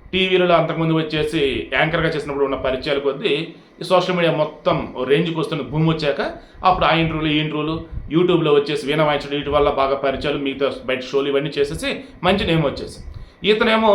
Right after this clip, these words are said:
వాళ్ళు విడిపోతారు, వీళ్ళు చచ్చిపోతారు అని భయపెట్టి ఆయన హడావుడి. ఇక ఈ లోపు ఇంకేముంది, జాతకాలు నమ్మేవాళ్ళు పెరిగిపోయారు.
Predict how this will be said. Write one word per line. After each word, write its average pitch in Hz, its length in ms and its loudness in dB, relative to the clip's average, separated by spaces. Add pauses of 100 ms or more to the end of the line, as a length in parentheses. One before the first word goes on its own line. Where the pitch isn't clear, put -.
వాళ్ళు 175 300 4
విడిపోతారు, 180 520 4
వీళ్ళు 170 260 2
చచ్చిపోతారు 170 560 0 (360)
అని 156 140 0
భయపెట్టి 175 480 2
ఆయన 156 240 2
హడావుడి. 131 440 0 (480)
ఇక 220 120 0
ఈ 214 200 4
లోపు 214 240 4
ఇంకేముంది, 196 440 4
జాతకాలు 170 480 2
నమ్మేవాళ్ళు 165 340 2
పెరిగిపోయారు. 165 500 2